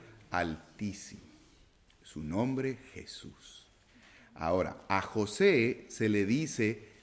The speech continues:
la razón por la que el niño se llamará Jesús. Dice en Mateo uno veintiuno, le dice el ángel,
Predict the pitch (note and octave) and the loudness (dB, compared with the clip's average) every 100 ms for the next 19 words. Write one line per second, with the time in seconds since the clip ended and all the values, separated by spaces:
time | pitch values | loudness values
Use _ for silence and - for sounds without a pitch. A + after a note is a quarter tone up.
0 | - G#2 F#2+ F#2+ F#2 - D#3+ F3+ D3+ B2 | -2 2 4 2 0 2 2 2 -2 0
1 | A#2 G2+ A2+ G2+ - - - A2 A2 B2 | 0 0 0 0 -2 -12 -2 2 4 4
2 | E3 F3 C#3+ C3 B2 A2+ A2+ A2 G#2 A2 | 2 2 0 0 -2 2 4 4 4 4
3 | E3 G3+ - - - - _ - - - | 4 2 -4 -16 -20 -20 _ -20 -20 -20
4 | - - - - - - F#2+ E2+ - - | -20 -20 -20 -20 -20 -8 -6 -6 -8 -12
5 | A2+ - - - - - - - - - | -12 -12 -16 -20 -20 -20 -20 -20 -20 -20
6 | - - - - - C#3+ E3 C#3+ E3 G#3+ | -18 -14 -12 -12 -8 0 2 4 4 4
7 | - - A2+ C3 - - F#2+ - A2 B2+ | 2 0 2 2 -2 -4 -4 0 4 6
8 | E3 A#2+ B2 A#2+ A#2 A#2 A#2 C3+ C#3+ F#3 | 6 4 4 4 4 2 4 4 6 4
9 | C4+ G#2+ G2 G2+ G#2 A2+ G#2+ G2+ - A2 | 2 2 2 2 0 0 2 0 -2 2
10 | C3+ D3+ - E2 | 4 4 2 -4